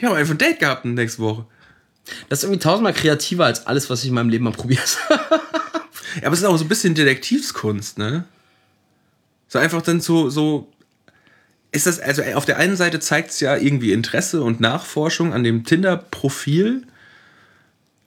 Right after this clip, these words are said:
Speaker 1: aber jetzt einen großen Mehrwert an Informationen über sie habt, hat er jetzt auch nicht rausgefunden gehabt, ne?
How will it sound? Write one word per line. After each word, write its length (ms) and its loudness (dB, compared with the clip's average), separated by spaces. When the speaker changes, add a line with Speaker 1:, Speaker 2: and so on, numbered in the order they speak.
Speaker 1:
aber 600 0
jetzt 360 0
einen 180 2
großen 640 2
Mehrwert 500 0
an 100 0
Informationen 720 0
über 220 2
sie 260 0
habt, 240 -8
hat 400 -2
er 60 4
jetzt 160 2
auch 100 2
nicht 160 4
rausgefunden 480 -10
gehabt, 320 -14
ne? 200 -2